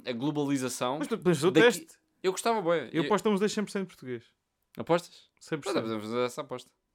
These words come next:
Speaker 1: Ah,
Speaker 2: É.
Speaker 1: mas ouve.
Speaker 2: Apostas, apostas que vai aparecer o quê?
Speaker 1: Epá, eu quero acreditar.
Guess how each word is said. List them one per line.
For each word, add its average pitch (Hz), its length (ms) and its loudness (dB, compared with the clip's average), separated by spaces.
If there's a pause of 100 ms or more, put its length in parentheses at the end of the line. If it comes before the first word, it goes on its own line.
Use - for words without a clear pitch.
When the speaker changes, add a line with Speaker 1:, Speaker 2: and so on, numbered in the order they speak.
(1080)
Speaker 1:
Ah, 110 420 2
Speaker 2:
É. 78 160 -16
Speaker 1:
mas 131 220 0
ouve. 123 240 4
Speaker 2:
Apostas, 180 300 -2
apostas 190 240 -2
que - 40 -10
vai 160 80 2
aparecer 156 240 -4
o 143 80 -4
quê? 127 260 -8 (760)
Speaker 1:
Epá, 107 240 2
eu 104 160 -2
quero 127 300 0
acreditar. 110 680 -2